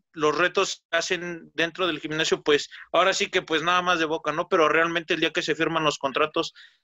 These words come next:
de, enfrente del comisionado es cuando realmente se ve si, si eres un buen luchador que vas a apostar tu máscara o ya sea tu cabellera o tu carrera, ¿no? Claramente, gracias a Dios, se presentaron ellos, nos presentamos nosotros, se firmaron los contratos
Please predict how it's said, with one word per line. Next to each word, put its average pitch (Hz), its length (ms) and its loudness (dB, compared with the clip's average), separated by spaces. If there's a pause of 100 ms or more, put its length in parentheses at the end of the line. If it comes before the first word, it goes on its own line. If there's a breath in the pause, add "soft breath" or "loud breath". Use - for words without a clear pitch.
(140)
de, 143 400 2 (180)
enfrente 160 440 -2
del 147 180 2
comisionado 151 720 0
es 160 140 0
cuando 156 280 2
realmente 151 500 0
se 147 140 -2
ve 143 120 0
si, 135 420 0 (480 loud breath)
si - 160 0
eres 214 220 4
un 208 100 2
buen 208 160 4
luchador 185 400 -2
que 190 60 -4
vas 170 180 -4
a 175 40 -2
apostar - 420 -2
tu 151 100 -4
máscara 156 420 0
o 147 60 4
ya 139 140 4
sea 165 120 -4
tu - 160 -12
cabellera 135 480 2
o 170 60 0
tu - 140 -6
carrera, 131 340 2
¿no? 160 180 -12 (540 soft breath)
Claramente, 180 640 0
gracias 170 300 -2
a 156 40 -2
Dios, 175 140 -2
se 190 80 0
presentaron 151 680 -2
ellos, 196 200 0
nos 170 140 -6
presentamos 143 540 -2
nosotros, 175 460 -2
se 147 120 0
firmaron 151 500 0
los 139 140 -2
contratos 160 680 -2